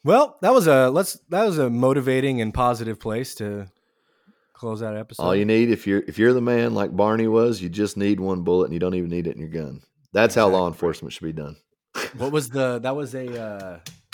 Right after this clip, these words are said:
Speaker 1: that's one of the best lines. Oh, by the way, speaking of,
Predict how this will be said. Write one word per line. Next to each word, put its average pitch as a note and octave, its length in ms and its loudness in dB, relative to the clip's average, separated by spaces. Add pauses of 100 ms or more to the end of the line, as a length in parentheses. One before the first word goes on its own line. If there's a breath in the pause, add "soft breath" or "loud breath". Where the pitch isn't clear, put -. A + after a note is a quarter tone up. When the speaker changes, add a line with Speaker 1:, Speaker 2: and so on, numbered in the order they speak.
(420)
Speaker 1:
that's B2 180 -6
one C3+ 140 -2
of B2 60 -2
the A#2 60 -2
best A2+ 440 -4
lines. G#2 580 -4
Oh, A#2+ 120 -4
by G#2 240 -4
the F#2+ 100 -10
way, F2 340 -10
speaking F#2+ 380 -14
of, D#2 260 -12